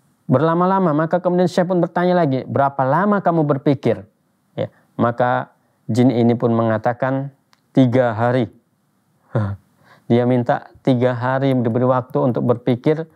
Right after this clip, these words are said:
ketika ditawarkan, ditawarkan Islam kepada, kepadanya. Ya.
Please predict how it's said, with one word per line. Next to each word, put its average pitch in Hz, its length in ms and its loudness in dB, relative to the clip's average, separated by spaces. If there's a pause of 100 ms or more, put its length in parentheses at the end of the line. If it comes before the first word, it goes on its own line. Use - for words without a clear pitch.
(340)
ketika 127 320 -2
ditawarkan, 120 720 -2 (240)
ditawarkan 117 720 -2
Islam 135 400 -4
kepada, 127 560 -2 (160)
kepadanya. 101 640 -2 (320)
Ya. - 160 -6